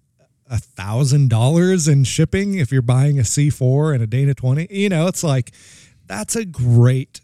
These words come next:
great deal, um, to, to save. So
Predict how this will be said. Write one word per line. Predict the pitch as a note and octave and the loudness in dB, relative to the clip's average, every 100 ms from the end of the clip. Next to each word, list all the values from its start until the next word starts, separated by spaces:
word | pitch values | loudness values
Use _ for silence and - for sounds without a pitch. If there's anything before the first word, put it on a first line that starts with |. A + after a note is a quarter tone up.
| _ | _
great | G2+ G2+ A#2 A#2 B2 | -10 -4 -2 -4 -6
deal, | G#2+ A2+ G#2+ G2+ G2+ F#2+ - | -2 0 2 0 0 -2 -4
um, | B2+ A#2 G#2+ G2+ F#2+ - | 0 2 2 0 -4 -4
to, | B2 A2 | -2 -2
to | - | -2
save. | A2+ - G#2+ F#2+ | -4 -4 -4 -4
So | C3+ A2+ | -2 -2